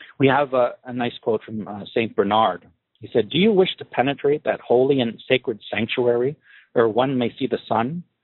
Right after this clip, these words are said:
Do you wish to dwell with the adorable Trinity? Open your heart, for it enshrines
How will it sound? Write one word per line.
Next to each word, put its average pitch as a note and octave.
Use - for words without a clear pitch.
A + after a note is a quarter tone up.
Do C3
you C3
wish C#3+
to C3
dwell A#2
with C#3
the G#2+
adorable A#2+
Trinity? C#3+
Open C#3
your B2
heart, -
for G#2+
it D3+
enshrines A#2